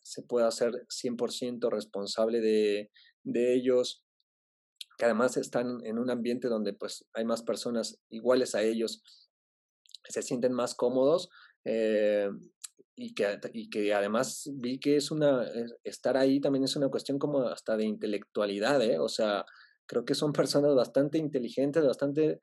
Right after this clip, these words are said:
eh, llenas de conocimientos, eh, grandes conocimientos, porque me encontré doctores, mae-,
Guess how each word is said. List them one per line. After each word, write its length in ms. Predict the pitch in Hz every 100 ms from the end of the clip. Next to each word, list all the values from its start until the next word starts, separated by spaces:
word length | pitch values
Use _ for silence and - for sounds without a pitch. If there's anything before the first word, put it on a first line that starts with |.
| - - - - -
eh, 640 | 123 117 117 113 113 107
llenas 360 | 110 131 156 160
de 80 | 147
conocimientos, 880 | 131 120 123 120 135 143 180 175 - -
eh, 460 | 113 107 104 101 -
grandes 440 | 127 135 175 190 180
conocimientos, 640 | 131 117 117 113 131 170
porque 240 | - 113 110
me 60 |
encontré 380 | 104 107 101 123
doctores, 540 | 131 131 - 123 151
mae-, 340 | 117 107 104